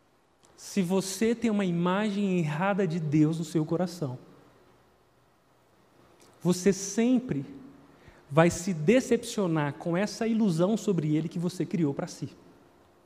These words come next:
Porque se essa imagem que você tem sobre Deus não corresponde à verdade sobre Ele, você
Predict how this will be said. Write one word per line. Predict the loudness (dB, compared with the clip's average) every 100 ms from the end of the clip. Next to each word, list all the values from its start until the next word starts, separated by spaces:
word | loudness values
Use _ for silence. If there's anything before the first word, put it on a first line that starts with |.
| _ _ _ -20 -20 -12
Porque | -4 -4 0 -2
se | -2 -2 2
essa | 4 4 2 0
imagem | 0 0 0 -2
que | -2
você | -2 -2 -4
tem | -2 -2 -2
sobre | -2 -2
Deus | 2 2 2
não | 2 6 6 6
corresponde | 6 4 4 0 -2 0 2 0
à | 0
verdade | 2 2 2 2 0 -2
sobre | 2 4 8
Ele, | 8 8 4 -4 -12 -16 -20 -20 -20 -20 -20 _ _ _ _ _ _ _ _ _ _ _ _ _
você | -6 -6 2 4 6 2